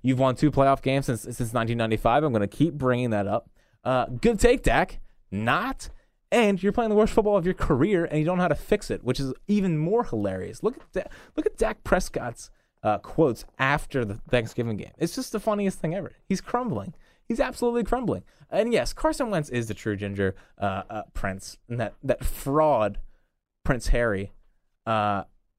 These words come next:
I'll do very, very, very good work by the Eagles Twitter account, uh, putting that picture up yesterday, though.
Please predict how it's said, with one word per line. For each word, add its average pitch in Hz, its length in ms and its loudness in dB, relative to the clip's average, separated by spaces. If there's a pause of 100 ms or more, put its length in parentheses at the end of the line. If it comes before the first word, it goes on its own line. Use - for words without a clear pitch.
(120)
I'll 135 300 4
do 147 340 2
very, 147 460 2
very, 180 500 4
very 139 560 0
good 123 200 0
work 110 280 0
by 104 140 2
the 104 100 0
Eagles 104 220 -2
Twitter 101 260 -2
account, 95 380 -4 (400)
uh, 98 340 0
putting 113 240 0
that 98 140 0
picture - 240 -2
up 85 120 -4
yesterday, 85 320 -4
though. 90 140 -18